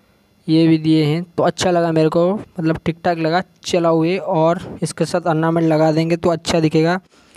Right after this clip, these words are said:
तो चलो आगे देखते हैं हमारा पन्द्रह में क्या मिला है। एक ornament जो कि बात कर रहा था मैं कि ornament दे देंगे तो अच्छा होगा, तो एक ornament निकल के न-, आया है हमारे पास, जिसका नाम है hextech ornament,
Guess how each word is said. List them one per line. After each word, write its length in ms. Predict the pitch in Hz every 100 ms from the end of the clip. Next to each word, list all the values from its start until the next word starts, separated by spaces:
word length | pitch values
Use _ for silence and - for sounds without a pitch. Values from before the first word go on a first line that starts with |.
| _ _ -
तो 80 | 160
चलो 340 | 170 170 - -
आगे 240 | 160 165
देखते 260 | 165 151 175
हैं 80 | 156
हमारा 480 | 156 156 156 170 180 - _ _ _ - -
पन्द्रह 340 | 160 160 165
में 140 | 170 165
क्या 220 | 170 160
मिला 200 | 156 156
है। 80 | 165
एक 240 | 180 170
ornament 480 | 170 165 175 175 165
जो 160 | 170 165
कि 160 | 185
बात 260 | 160 156 -
कर 160 | 165
रहा 100 | 160
था 120 | 151 160
मैं 160 | 160
कि 100 | 160
ornament 420 | 156 160 160 160 156
दे 180 | 160
देंगे 200 | 156 165
तो 100 | 160
अच्छा 280 | 156 - -
होगा, 240 | 147 151 165
तो 140 | 175
एक 220 | 170 165
ornament 440 | 160 170 165 165 160
निकल 220 | 156 165
के 140 | 165
न-, 200 | 160 160 -
आया 220 | 160 165 156
है 140 | 165
हमारे 280 | 151 156 151
पास, 420 | - 160 165 - - - - - - -
जिसका 280 | 156 - 170
नाम 220 | 165 165
है 120 | 180
hextech 480 | 160 - - 180 190
ornament, 540 | 160 165 160 165 185